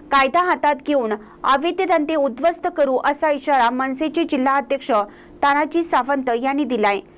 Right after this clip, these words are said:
सांगली जिल्हा अधिकारी कार्यालयावर मनसेच्या वतीनं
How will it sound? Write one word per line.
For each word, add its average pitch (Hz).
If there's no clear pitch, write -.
सांगली 277
जिल्हा 302
अधिकारी 285
कार्यालयावर 262
मनसेच्या 269
वतीनं 277